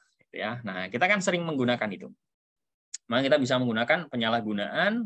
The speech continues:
dan kemudian narkoba tapi tidak ada di Indonesia. Ya, hal yang sama, hal yang sama bisa kita lakukan di sini. Saya mau mencari dokumen, ya, mencari dokumen yang ada, eh,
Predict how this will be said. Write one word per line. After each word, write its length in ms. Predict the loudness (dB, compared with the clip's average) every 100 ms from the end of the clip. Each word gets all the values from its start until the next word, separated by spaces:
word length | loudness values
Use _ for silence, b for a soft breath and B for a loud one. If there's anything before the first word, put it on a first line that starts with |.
| -8 -18 -20 _ -16 -4
dan 480 | 4 6 6 2 -4 _ _ _ _ -6
kemudian 320 | -2 2 2
narkoba 720 | 2 2 0 2 2 2 -2 _ _ _
tapi 560 | -4 -4 -2 -2 -2 -4 _
tidak 260 | -4 0 2 2
ada 240 | 2 2 0 _ _ _
di 320 | -6 -4 -2
Indonesia. 640 | 0 2 2 0 -4 -10 -12 _ _ _ _ _ _ _ -6
Ya, 240 | -4 -2 2
hal 160 | 4
yang 160 | 4 4
sama, 480 | 0 0 0 -2 0
hal 160 | 0
yang 160 | 2 0
sama 240 | -2 -4
bisa 160 | -2 -4
kita 240 | -2 -2
lakukan 400 | 0 -2 -2 -2
di 80 | -2
sini. 240 | -4 -8 -16 B B
Saya 160 | 0 2
mau 160 | 4
mencari 400 | 2 2 0 0
dokumen, 560 | 0 0 -2 -2 -4 -4
ya, 240 | -2 -2 -4
mencari 320 | -6 -4 -2
dokumen 480 | -4 -4 -8 -10 -12 b b b
yang 480 | -2 2 4 4 2 0
ada, 880 | 2 4 2 0 2 4 2 0 -6 -10
eh, 480 | -6 -2 0 0 -2